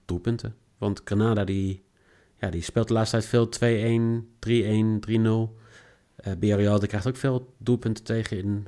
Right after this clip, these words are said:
zowel vriendschappelijke wedstrijden als, eh, ook, zeg maar, gewoon, ehm, ja, in de Supercup, ja, twee doelpunten. Ik denk dat,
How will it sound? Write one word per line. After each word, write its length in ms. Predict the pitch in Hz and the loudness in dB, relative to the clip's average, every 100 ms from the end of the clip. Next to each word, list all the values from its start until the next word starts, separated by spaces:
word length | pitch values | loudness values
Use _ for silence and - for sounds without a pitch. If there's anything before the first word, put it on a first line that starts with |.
| - | -12
zowel 300 | - 101 104 | -4 0 0
vriendschappelijke 520 | - 104 - 101 - 92 | 0 -2 -2 -4 -4 -6
wedstrijden 540 | - 90 87 85 - | -6 -6 -6 -8 -8
als, 380 | 92 95 - - | -10 -8 -10 -12
eh, 120 | - | -10
ook, 120 | 92 | -10
zeg 120 | - 90 | -8 -8
maar, 80 | 90 | -6
gewoon, 360 | 90 90 90 - _ _ - _ _ _ _ - | -4 -4 -6 -10 _ _ -20 _ _ _ _ -16
ehm, 400 | - 90 85 85 - _ _ _ _ | -10 -6 -6 -8 -12 _ _ _ _
ja, 200 | 90 80 | -14 -10
in 60 | 87 | -10
de 60 | |
Supercup, 520 | 82 90 - 95 - - | -6 -6 -4 -4 -4 -4
ja, 240 | 85 76 - | -4 -6 -8
twee 180 | 87 | -8
doelpunten. 420 | 82 82 82 80 - - | -6 -6 -8 -12 -14 -10
Ik 160 | - 113 | -2 6
denk 200 | 156 | 6
dat, 140 | 147 | 6